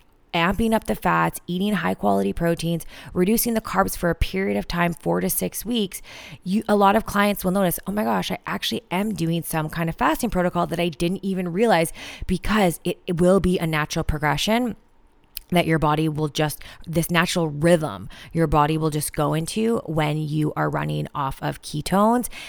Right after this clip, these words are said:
you know, sixty, seventy, eighty, ninety, whatever, whatever, you know, everyone's carb tolerance and everyone, how they cycle carbs in will be very different to them. But, like, say it's, like, sixty percent of the time you're, you know,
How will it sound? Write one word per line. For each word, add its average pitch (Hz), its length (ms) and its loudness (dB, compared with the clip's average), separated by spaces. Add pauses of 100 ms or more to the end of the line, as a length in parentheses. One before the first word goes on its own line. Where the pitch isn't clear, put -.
(200)
you 180 120 2
know, 160 160 4
sixty, - 420 0
seventy, 160 480 0
eighty, 156 280 2
ninety, 151 280 2
whatever, 214 520 6
whatever, 190 420 4
you 196 200 0
know, 170 300 0
everyone's 214 560 2
carb 175 320 -2
tolerance 170 540 0
and 156 120 -6
everyone, 190 380 0
how 185 120 0
they 170 120 0
cycle 165 340 -2
carbs 156 380 0
in 160 120 0 (300)
will 196 80 0
be 196 160 2
very 165 420 2
different 151 440 -2
to 170 140 -2
them. 156 500 0 (340)
But, 170 160 2
like, 160 220 -2
say 165 380 4
it's, 160 220 -2
like, 156 160 -2
sixty - 300 0
percent 175 240 0
of 165 60 0
the - 40 -6
time 156 340 0
you're, 147 760 0
you 165 140 -4
know, 143 360 -4